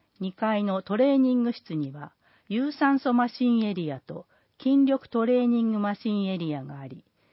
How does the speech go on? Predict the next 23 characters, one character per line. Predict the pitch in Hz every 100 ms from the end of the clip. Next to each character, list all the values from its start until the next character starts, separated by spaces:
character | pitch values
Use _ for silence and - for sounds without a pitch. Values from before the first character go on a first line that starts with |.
| _
そ | - 214
れ | 247
ぞ | 233 175
れ | 151
二 | 165 254
十 | 262 208 160
九 | - 220 190
台、 | 143 156 143 _ _ _
十 | 175 262 294
九 | - 277
台 | 196 170 151
の | 143
器 | 143 180
具 | 160
が | 143 -
設 | - 175 -
置 |
さ | 170 165
れ | 147
て | 147
い | 127
ま | 131
す。 | 135